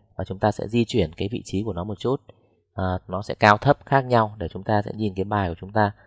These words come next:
nó sẽ có những cái, à, khá là thú vị như chúng ta sẽ kết thúc. Ở đây cái phần chữ N chúng ta có thể để cho nó ngang cái chữ E cũng được.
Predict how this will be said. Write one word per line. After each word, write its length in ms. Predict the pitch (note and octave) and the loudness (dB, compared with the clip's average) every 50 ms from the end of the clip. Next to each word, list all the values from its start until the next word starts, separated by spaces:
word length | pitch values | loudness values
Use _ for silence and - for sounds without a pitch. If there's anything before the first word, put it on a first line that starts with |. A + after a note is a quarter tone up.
| _ _ _ _ | _ _ _ _
nó 60 | - | -14
sẽ 120 | G#2 - - - | -12 -12 -12 -8
có 180 | - F#2 F#2+ | -6 -8 -6
những 180 | G#2 A2 A2+ A2 | -8 -10 -14 -6
cái, 460 | - - F#2 G2 G2 G2+ A2+ C3+ E3 _ _ _ _ _ _ _ _ _ _ | -4 -4 -2 -2 -4 -4 -4 -6 -8 _ _ _ _ _ _ _ _ _ _
à, 140 | - F#2+ - | -10 -10 -8
khá 180 | - - F2+ G2+ | -8 -8 -4 -4
là 80 | A#2 | -4
thú 180 | A2+ - G2+ G#2 | -4 -6 -6 -4
vị 220 | A2 B2 - - - - | -4 -4 -4 -4 -12 -16
như 260 | G2 G2+ G#2 G#2 G2+ G2+ - | -10 -6 -4 -4 -4 -6 -8
chúng 100 | F#2+ G2+ | -10 -4
ta 160 | G#2+ G#2 G2+ | -4 -4 -4
sẽ 140 | G2+ - - _ | -4 -8 -12 _
kết 100 | - A#2 | -6 -4
thúc. 200 | - C#3 C#3 - _ _ _ _ _ _ _ _ _ _ _ _ _ | -4 -4 -6 -6 _ _ _ _ _ _ _ _ _ _ _ _ _
Ở 80 | - G2 | -4 -2
đây 100 | G#2+ G#2+ | -2 0
cái 120 | - A#2 - | 0 0 -2
phần 120 | A#2 G2 | -2 -4
chữ 120 | - - - | -4 -10 -2
N 100 | A2+ G#2+ G2+ G2 F2+ F2+ | 4 4 6 6 6 2
chúng 140 | - F#2 G2 | -2 -8 -4
ta 120 | - G#2+ | -4 -2
có 80 | G2+ A2 | -2 -2
thể 100 | - F#2+ | -4 -4
để 180 | F2+ E2+ D#2+ - | -2 -2 -2 -2
cho 100 | - G2+ | -4 -8
nó 100 | G2+ G#2 | -10 -6
ngang 240 | A2 A2+ A2 G#2 | -4 -2 -2 -2
cái 80 | G#2 G2+ | -2 -6
chữ 120 | - - | -8 -6
E 180 | - - A2 G2+ | -4 -2 -2 -2
cũng 160 | - - - | -4 -6 0
được. 200 | G#2 G#2+ F#2+ - | 0 0 0 0